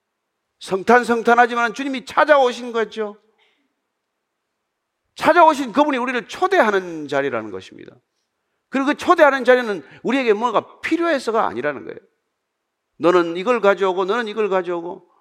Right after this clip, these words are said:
우리는 교회에서 뭘 하게 되면 당신이 부족하니 당신은 헌금하고, 당신은 시간 내고, 당신은 재능을 내고 다 가져와 봐라."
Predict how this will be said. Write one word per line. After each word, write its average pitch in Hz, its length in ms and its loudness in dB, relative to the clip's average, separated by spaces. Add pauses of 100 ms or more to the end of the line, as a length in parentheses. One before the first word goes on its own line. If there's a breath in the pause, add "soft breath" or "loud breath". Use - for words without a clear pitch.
(840)
우리는 202 280 2
교회에서 202 300 4
뭘 214 220 2
하게 214 200 0
되면 220 280 -2
당신이 208 400 -4
부족하니 220 280 -4
당신은 208 380 -4
헌금하고, 202 540 -4
당신은 202 320 -4
시간 226 380 -6
내고, 202 180 -4
당신은 196 380 -4
재능을 208 360 -6
내고 196 220 -4 (220 loud breath)
다 156 180 -2
가져와 233 500 4
봐라." 208 380 2